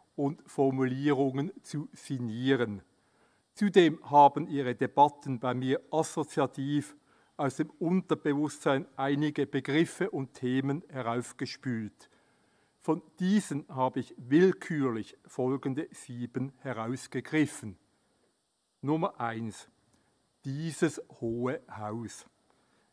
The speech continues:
Wenn in diesem Saale oder im Rathaus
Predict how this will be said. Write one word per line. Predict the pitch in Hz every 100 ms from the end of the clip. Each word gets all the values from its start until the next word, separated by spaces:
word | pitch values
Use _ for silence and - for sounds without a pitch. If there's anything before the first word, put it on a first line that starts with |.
| _
Wenn | 143 208
in | 226 156 143
diesem | 185 214 - 196
Saale | - 156 143 123 120 95 _ _ _ _
oder | 139 131 131 - _
im | 151 139
Rathaus | 113 117 135 - 135 110 110